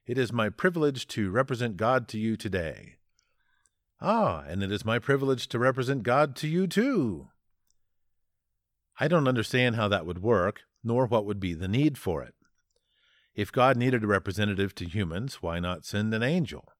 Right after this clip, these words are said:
Or why not appear to them in person? Or why not just publish more information about himself?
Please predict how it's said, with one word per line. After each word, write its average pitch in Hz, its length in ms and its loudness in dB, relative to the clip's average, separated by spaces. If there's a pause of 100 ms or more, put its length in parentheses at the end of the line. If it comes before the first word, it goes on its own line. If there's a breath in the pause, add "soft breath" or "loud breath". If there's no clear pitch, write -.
(500)
Or 87 100 -4
why 85 200 -4
not 92 180 -2
appear 110 300 0
to 120 100 -4
them 117 160 -2
in 120 100 -2
person? - 500 -2 (840 soft breath)
Or 92 100 0
why 87 200 -4
not 90 180 -4
just 98 240 -6
publish 107 340 -2
more 104 180 0
information 110 600 -2
about 90 240 0
himself? 80 720 -10